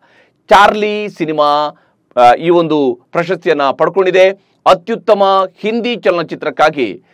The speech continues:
ಸರ್ದಾರ್ ಉಧಮ್ ಪ್ರಶಸ್ತಿಯನ್ನ ಪಡ್ಕೊಂಡಿದೆ. ಕೊರೋನಾ ಬಳಿಕ ಪ್ರಶಸ್ತಿ ಘೋಷಣೆಯನ್ನ ನಿಲ್ಲಿಸಿದ್ದ ಕೇಂದ್ರ ಸರ್ಕಾರ, ಕೋವಿಡ್ ಬಳಿಕ ಇದೇ ಮೊದಲ ಬಾರಿಗೆ ಎರಡ್ ಸಾವಿರದ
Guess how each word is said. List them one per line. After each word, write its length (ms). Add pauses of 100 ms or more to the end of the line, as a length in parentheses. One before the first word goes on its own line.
(340)
ಸರ್ದಾರ್ 440 (100)
ಉಧಮ್ 520 (260)
ಪ್ರಶಸ್ತಿಯನ್ನ 560
ಪಡ್ಕೊಂಡಿದೆ. 720 (160)
ಕೊರೋನಾ 360
ಬಳಿಕ 280
ಪ್ರಶಸ್ತಿ 440
ಘೋಷಣೆಯನ್ನ 520
ನಿಲ್ಲಿಸಿದ್ದ 420
ಕೇಂದ್ರ 460
ಸರ್ಕಾರ, 400
ಕೋವಿಡ್ 340
ಬಳಿಕ 220
ಇದೇ 220
ಮೊದಲ 260
ಬಾರಿಗೆ 320
ಎರಡ್ 160
ಸಾವಿರದ 220